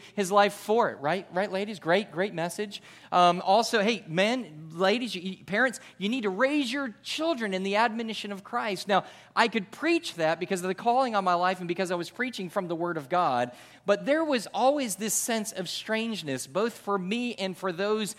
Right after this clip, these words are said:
who I was teaching, because even though they would listen because it was the Word of God,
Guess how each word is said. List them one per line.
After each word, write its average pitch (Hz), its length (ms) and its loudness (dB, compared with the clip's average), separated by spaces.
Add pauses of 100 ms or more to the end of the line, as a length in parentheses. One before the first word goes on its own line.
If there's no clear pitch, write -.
(160)
who 196 80 0
I 185 120 6
was 180 160 0
teaching, 139 640 -2 (280)
because 190 280 2
even 294 420 -2
though 240 220 4
they 233 160 2
would 202 180 -2
listen 202 540 0
because 196 320 0
it 202 80 2
was 185 100 -6
the 202 100 0
Word 185 220 2
of 160 160 0
God, 156 500 8